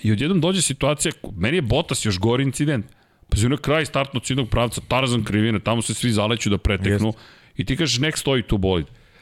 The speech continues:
Speaker 1: Pa to je možda osamdesetih moglo da bude prihvatljivo, ali danas nije. Vi ste sami rekli, to je neko pravilo gde ćemo da vodimo računa. Pa povedite računa o tim ljudima. Pri čemu, tog, tamo je moralo vozilo bezbednosti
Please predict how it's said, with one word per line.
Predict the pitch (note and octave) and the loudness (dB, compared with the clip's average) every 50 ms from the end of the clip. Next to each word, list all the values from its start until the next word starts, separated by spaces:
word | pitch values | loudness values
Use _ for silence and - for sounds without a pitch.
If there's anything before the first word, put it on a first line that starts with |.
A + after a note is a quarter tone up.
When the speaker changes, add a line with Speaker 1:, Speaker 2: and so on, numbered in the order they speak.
| - _ _ - - | -20 _ _ -10 -4
Speaker 1:
Pa | - F2+ | -4 -4
to | - _ _ - - - | -4 _ _ -4 -2 0
je | A2 | 2
možda | G#2 G#2+ A2+ A#2 G#2 B2 | 4 4 2 2 2 0
osamdesetih | C3 - - D#3+ D3+ C#3+ D3+ D#3 D#3+ - E3 D#3 - B2 - | -2 0 0 -2 0 0 0 0 0 -2 -2 -4 -4 -6 -2
moglo | A#2 A2+ A2+ G#2+ G#2+ | 0 0 2 2 2
da | G#2+ G#2 | 2 2
bude | G2 G#2 G2+ G2 | 2 2 2 2
prihvatljivo, | - - F#2 F2 - F#2+ F2 - - F2+ C#2 B1+ | 0 0 -2 0 0 -2 -2 -2 -4 -8 -8 -8
ali | C#2 C#2+ | -10 -12
danas | C2+ - C2+ C#2+ E2+ G2 - - | -10 -8 -6 -4 -2 -2 -2 -4
nije. | D#2+ F2 B2+ D#3+ D#3 - - - _ _ _ _ _ _ - | -4 -2 -2 -2 -2 -4 -8 -20 _ _ _ _ _ _ -10
Vi | - E2+ F2+ G#2+ | -4 -2 -2 -2
ste | - - - | -2 -2 -2
sami | C#3+ - C#3+ C3+ C#3+ D#3 D#3 C#3 | -2 -2 0 0 0 2 2 2
rekli, | C#3+ C#3 C#3 - D3+ | 2 0 0 0 -2
to | C#3+ - - B2 B2+ | -4 0 0 0 0
je | C3 | 2
neko | B2 A#2+ A#2+ - - | 0 0 -2 -2 -4
pravilo | A#2+ - - G#2 G#2+ A2 A#2 A#2+ A#2 | -2 0 0 0 2 0 0 0 0
gde | G#2 G#2 | -2 -4
ćemo | - - G2+ G2+ | -6 -4 0 2
da | G2 | 2
vodimo | G2 F#2+ F#2+ F#2+ G2 G2+ G#2 | 4 4 4 4 4 2 2
računa. | G#2 G2+ - - A#2 A2+ F2+ - - _ _ - | 0 0 0 -2 -2 -2 -2 -4 -10 _ _ -2
Pa | - - | -2 0
povedite | - - F2+ F#2 G2 G2+ G#2 - - A2+ | 2 2 2 2 2 2 0 0 0 0
računa | A2+ G#2+ - - C3 C3 B2 | 0 0 0 0 0 0 0
o | |
tim | G#2+ - B2 A#2 | -2 -2 0 0
ljudima. | A#2+ A2+ A2+ G#2 F#2+ - - - - | 0 2 0 0 -2 -4 -8 -12 -4
Pri | - A2+ B2 | -2 -2 -2
čemu, | - - C#3+ E3+ G3+ D#3+ G#2 - - - - - | 0 0 0 2 2 0 -2 -2 -6 -20 -12 -4
tog, | - C#3+ B2+ A#2 - - | 0 0 0 0 -2 -6
tamo | - A#2+ A#2 D#3+ F#3 | -4 -2 0 0 2
je | F3 | 2
moralo | C#3+ C3 C#3 D#3 E3 D3+ C3+ - | 2 2 2 2 2 0 -2 -2
vozilo | G#2+ G2+ A#2 C#3 C#3+ D#3+ C#3+ | -2 0 0 2 2 2 2
bezbednosti | B2 A#2 G#2+ B2 C#3+ D#3 - - | 2 2 2 2 0 0 -2 -4